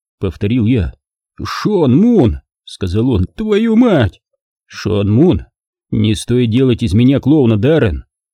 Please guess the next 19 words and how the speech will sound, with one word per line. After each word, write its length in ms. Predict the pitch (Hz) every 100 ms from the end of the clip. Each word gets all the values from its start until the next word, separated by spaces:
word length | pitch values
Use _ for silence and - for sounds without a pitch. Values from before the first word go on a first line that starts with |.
| _
Клянусь, 580 | 123 170 220 139 82 - _ _
заплатил 580 | 123 139 160 180 226 208
нам 220 | 233 196
и 20 |
все 140 | - 220
такое, 500 | 214 254 220 87 - _ _ _
как 220 | - 143 135
в 40 |
тот 180 | 175 160
раз, 220 | 202 -
когда 240 | 151 151 190
он 100 | 151
велел 260 | 190 214
нам 120 | 175
последить 460 | 170 160 202 220 156
за 80 | 165
молодыми». 640 | 208 214 254 170 82 67 _ _ _ _ -
«Какими 480 | 95 92 107 113 120
молодыми?» 720 | 117 117 113 123 113 82 57